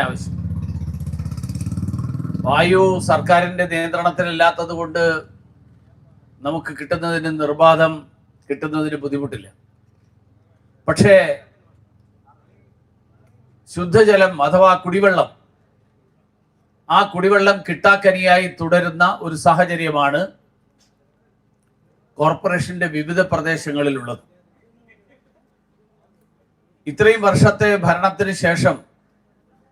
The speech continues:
പല സ്ഥലങ്ങളിലും ഇപ്പോഴും വെള്ളം കിട്ടുന്നത് രണ്ട് ദിവസമാണ് ആഴ്ചയിൽ. ഇടതുമുന്നണി പറയുന്നത് വികസന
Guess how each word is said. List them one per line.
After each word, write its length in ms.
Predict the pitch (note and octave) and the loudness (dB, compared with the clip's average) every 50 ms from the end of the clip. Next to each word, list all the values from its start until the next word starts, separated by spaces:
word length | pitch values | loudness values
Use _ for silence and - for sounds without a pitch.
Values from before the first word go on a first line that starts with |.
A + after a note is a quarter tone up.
| _ _ _ _ _ _ _ _ _ _ _ _ _ _ _ _ _ _ _ _ - D#3 | _ _ _ _ _ _ _ _ _ _ _ _ _ _ _ _ _ _ _ _ -4 -2
പല 100 | E3+ G3 G#3 - - | 0 0 2 2 4
സ്ഥലങ്ങളിലും 600 | G3+ F#3+ G3 G3 F#3+ G3 G3 G3 G3 G3+ G3 F#3+ F#3 E3+ | 4 4 4 4 4 4 2 2 2 0 -2 -2 -4 -4
ഇപ്പോഴും 340 | D#3 - F#3+ F#3+ G3 G3 G#3 G#3+ - _ _ _ _ _ _ _ _ _ _ _ _ _ _ _ _ _ _ _ _ _ _ _ _ _ _ _ _ _ _ _ _ _ - C#3 | -2 0 2 2 2 2 0 -4 -14 _ _ _ _ _ _ _ _ _ _ _ _ _ _ _ _ _ _ _ _ _ _ _ _ _ _ _ _ _ _ _ _ _ -4 -2
വെള്ളം 280 | D3 D#3+ F3 G3 G3 F#3+ | 0 0 2 0 -2 -2
കിട്ടുന്നത് 420 | F#3 F#3 - F#3+ F3 F#3 F3+ E3+ F#3 - D#3 | -4 -6 -6 -4 -4 -4 -4 -2 -2 -2 0
രണ്ട് 220 | D3+ D#3+ F3 E3+ F3 D#3+ D#3+ | -2 -2 -2 -4 -4 -4 -4
ദിവസമാണ് 520 | D3+ D#3 C3+ C3+ D#3+ D3+ C3+ B2 A#2+ A#2+ B2 | -4 -4 -2 -2 -2 -2 -2 -4 -4 -6 -6
ആഴ്ചയിൽ. 360 | B2+ A#2+ - B2+ G#2+ - _ _ _ _ _ _ _ _ _ _ _ _ _ _ _ _ _ _ _ _ _ _ _ _ _ _ _ _ _ _ _ _ _ _ _ _ - | -8 -10 -12 -16 -16 -18 _ _ _ _ _ _ _ _ _ _ _ _ _ _ _ _ _ _ _ _ _ _ _ _ _ _ _ _ _ _ _ _ _ _ _ _ -4
ഇടതുമുന്നണി 500 | C#3+ E3 F#3 G3 F#3+ G3 F#3+ G3 G3 G3 F#3+ F#3+ | -2 2 2 2 2 2 0 2 2 4 4 6
പറയുന്നത് 440 | E3+ D#3+ F#3+ F3+ G3 G3 G3 F#3+ F#3 F3 D3+ D3 - _ _ _ _ _ _ _ _ _ _ _ _ _ _ _ _ _ _ _ _ _ _ _ _ A#2+ C3+ | 6 6 4 2 2 4 6 6 6 4 2 -2 -12 _ _ _ _ _ _ _ _ _ _ _ _ _ _ _ _ _ _ _ _ _ _ _ _ -6 -6
വികസന 420 | D#3 D#3 F#3+ G3 - G#3+ G#3 G3+ | -2 0 0 2 4 4 4 4